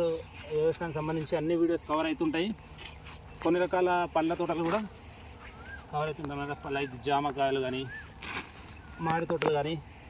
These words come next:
అన్ని వీడియోస్ అయితే కవర్ అవుతూ ఉంటాయి, చూడండి.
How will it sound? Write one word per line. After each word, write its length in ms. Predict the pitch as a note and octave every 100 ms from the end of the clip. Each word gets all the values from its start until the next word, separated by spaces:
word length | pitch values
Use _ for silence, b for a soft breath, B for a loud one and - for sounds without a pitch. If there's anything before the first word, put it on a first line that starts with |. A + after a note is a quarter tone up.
| -
అన్ని 160 | C#3+ D#3+
వీడియోస్ 240 | D#3 D#3 D#3
అయితే 120 | D#3 D#3+
కవర్ 160 | C#3+ C#3+
అవుతూ 120 | D3 C#3
ఉంటాయి, 200 | C#3 E3 - - - - - - - - -
చూడండి. 340 | E3+ E3+ D#3